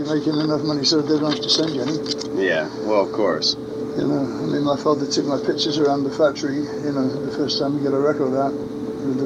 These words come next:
Speaker 1: Rockin' Vickers, you know, he was, he was proud of me then, like, uh, one month previously he'd been saying,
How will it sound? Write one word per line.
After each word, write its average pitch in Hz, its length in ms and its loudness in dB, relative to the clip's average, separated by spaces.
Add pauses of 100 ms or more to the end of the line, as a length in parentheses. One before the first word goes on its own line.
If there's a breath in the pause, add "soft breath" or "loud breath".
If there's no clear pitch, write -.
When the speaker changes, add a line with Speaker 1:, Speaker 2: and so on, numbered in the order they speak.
Speaker 1:
Rockin' 143 320 0
Vickers, 139 300 0
you 147 80 0
know, 135 100 0
he 135 80 0
was, 143 80 -2 (240)
he 165 80 2
was 147 160 2
proud 180 140 10
of 147 80 -2
me 143 100 -2
then, 160 160 4
like, 131 240 -2 (880 loud breath)
uh, 147 160 2
one 165 220 6
month 151 200 0
previously 156 460 4
he'd 147 100 2
been 147 140 4
saying, 147 400 4